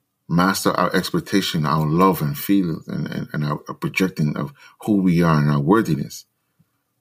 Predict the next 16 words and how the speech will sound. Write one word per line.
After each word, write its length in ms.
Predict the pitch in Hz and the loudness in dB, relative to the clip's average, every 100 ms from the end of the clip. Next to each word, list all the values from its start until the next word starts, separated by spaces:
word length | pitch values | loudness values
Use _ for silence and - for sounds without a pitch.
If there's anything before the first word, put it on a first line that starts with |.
| _ | _
But 100 | 80 | -2
most 360 | 78 95 98 - | 2 4 2 0
of 160 | 78 | -2
all, 300 | 82 76 - _ _ _ _ _ _ | -2 -6 -8 _ _ _ _ _ _
have 300 | - 90 - | -2 -2 -2
love 220 | 87 90 | -2 -4
for 200 | - 87 | -2 -4
ourselves, 640 | 80 - 90 82 - - - _ _ _ _ _ _ _ _ | -4 -2 -2 -2 -6 -12 -16 _ _ _ _ _ _ _ _
that 120 | 85 | 2
we 160 | 80 82 | 2 0
can 320 | - 73 73 - _ _ _ _ _ | 0 -2 -2 -12 _ _ _ _ _
share 420 | - - 113 98 | -8 0 4 4
that 340 | 82 71 - - - _ _ | 2 -2 -8 -18 -20 _ _
with 180 | 78 65 | -4 -2
our 120 | 60 | -4
children, 520 | - 104 - - - | -2 -2 -2 -6 -10